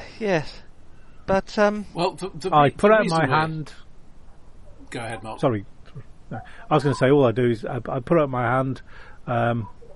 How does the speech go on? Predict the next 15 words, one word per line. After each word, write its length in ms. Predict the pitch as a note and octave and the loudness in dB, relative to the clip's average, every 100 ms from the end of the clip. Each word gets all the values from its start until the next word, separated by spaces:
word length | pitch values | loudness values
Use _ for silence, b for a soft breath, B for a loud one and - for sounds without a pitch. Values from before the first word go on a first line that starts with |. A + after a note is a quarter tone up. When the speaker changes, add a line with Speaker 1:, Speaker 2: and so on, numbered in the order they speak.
| - - | -14 -2
Speaker 3:
hopefully 360 | C#3+ - B2 | 0 2 0
he, 180 | G#2+ A2 | 0 -2
he 120 | - G#2 | -4 -6
puts 260 | - A#2+ | -6 -4
out 140 | A2+ G#2+ | -2 0
his 180 | B2+ B2+ | 0 -2
and 180 | G2+ | -8
shake 280 | - E3 E3 | 0 2 2
it 100 | D3 | 0
fir-, 260 | - C3 - | 0 0 0
shake 200 | - C#3 | -2 0
his 160 | C3 - | 0 0
fir-, 180 | C3 | 0
hand 280 | B2 B2+ A#2 | 2 0 -2
firmly. 320 | - B2+ B2+ | -4 -2 -4